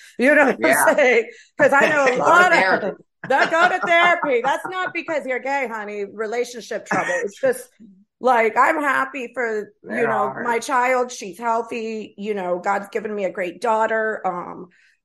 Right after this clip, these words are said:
Speaker 1: I have a daughter-in-law that is wonderful. Um, they're gonna be lawyers. You know what I'm
Speaker 2: Oh.
Speaker 1: saying?
Speaker 2: Oh, that's
Speaker 1: So,
Speaker 2: fabulous. Good
Speaker 1: yeah.
Speaker 2: for them. Good for you. You did good.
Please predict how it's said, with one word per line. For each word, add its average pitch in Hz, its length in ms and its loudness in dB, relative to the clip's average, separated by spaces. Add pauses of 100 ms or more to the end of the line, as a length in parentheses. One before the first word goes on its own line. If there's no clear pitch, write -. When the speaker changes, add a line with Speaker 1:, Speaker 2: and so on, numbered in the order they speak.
Speaker 1:
I 190 200 2
have 214 180 -2
a 214 60 -4
daughter-in-law 220 1200 -2
that 190 160 0
is 180 240 -8
wonderful. 214 1080 -6 (380)
Um, 170 420 -2
they're 190 120 -2
gonna 196 140 -2
be 180 100 -6
lawyers. 202 840 -6 (220)
You 208 140 0
know 208 100 0
what 220 100 2
I'm 208 80 0
Speaker 2:
Oh. 196 40 -8
Speaker 1:
saying? 202 500 -6 (240)
Speaker 2:
Oh, 165 200 4
that's 170 200 -4
Speaker 1:
So, 165 60 -12
Speaker 2:
fabulous. 180 580 -12
Good - 140 -10
Speaker 1:
yeah. 214 420 0
Speaker 2:
for 165 60 -10
them. - 60 -20
Good 160 160 -6
for 113 120 -4
you. 123 640 0
You 107 120 -6
did 123 200 -4
good. 95 400 -2